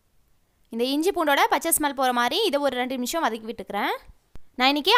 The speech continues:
அரை கிலோ மட்டனுக்கு அரை கிலோ ரைஸ் எடுத்திருக்கேன். இது மூணு பேர் தாராளமா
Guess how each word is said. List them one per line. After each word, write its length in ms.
அரை 160
கிலோ 220
மட்டனுக்கு 360
அரை 160
கிலோ 200
ரைஸ் 220
எடுத்திருக்கேன். 400
இது 160
மூணு 200
பேர் 180
தாராளமா 360